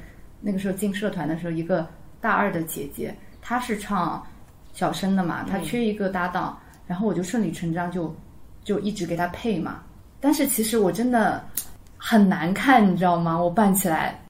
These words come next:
Speaker 1: 好难看，好难看。
Speaker 2: 你，你得说你是扮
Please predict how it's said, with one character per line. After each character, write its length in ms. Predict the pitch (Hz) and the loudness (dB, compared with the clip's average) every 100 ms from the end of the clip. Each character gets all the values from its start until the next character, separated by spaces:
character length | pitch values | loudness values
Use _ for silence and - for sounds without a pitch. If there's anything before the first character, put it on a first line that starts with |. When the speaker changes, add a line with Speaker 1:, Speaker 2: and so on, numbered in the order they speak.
| - | -20
Speaker 1:
好 420 | - - 247 220 202 | -12 4 8 8 8
难 300 | 190 175 214 | 6 4 4
看， 200 | 320 285 | 4 4
好 160 | 220 | 4
难 240 | 180 170 175 | 2 0 0
看。 400 | 196 175 143 - | 0 0 -2 -4
Speaker 2:
你， 240 | 220 190 | -4 -2
你 160 | 202 226 | 4 8
得 160 | 269 220 | 10 10
说 180 | 254 | 8
你 160 | 262 185 | 8 6
是 240 | 180 233 | 4 6
扮 500 | 220 - 269 220 190 | 6 8 6 6 2